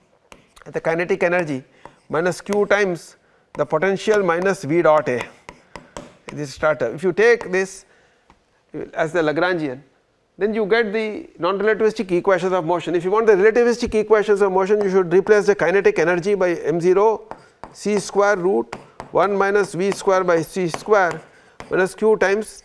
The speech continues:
the potential minus V dot A. Okay, if you call this as L Lagrangian as a function of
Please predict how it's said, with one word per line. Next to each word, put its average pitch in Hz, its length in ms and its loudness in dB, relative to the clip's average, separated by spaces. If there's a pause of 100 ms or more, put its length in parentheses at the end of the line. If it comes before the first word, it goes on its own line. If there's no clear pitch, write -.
the 156 100 -4
potential 202 580 2
minus 190 400 2
V 180 180 0
dot 165 260 4
A. 113 160 -2 (2250)
Okay, 151 240 -2
if 160 120 -4
you 180 60 -2
call 180 200 0
this 196 180 0
as 190 360 -2
L 208 240 0 (260)
Lagrangian 202 800 2 (180)
as 165 140 -6
a 165 80 0
function 180 400 0
of 190 340 -2